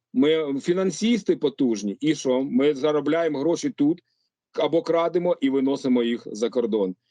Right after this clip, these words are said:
Ми мусимо мати умови, коли буде вигідно всьому світові вкладати в Україну.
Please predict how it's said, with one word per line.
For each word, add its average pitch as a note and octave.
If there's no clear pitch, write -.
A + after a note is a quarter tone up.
Ми B2
мусимо D3+
мати C#3+
умови, C3
коли C3+
буде C#3+
вигідно C3+
всьому B2+
світові C#3
вкладати A#2+
в A#2+
Україну. A2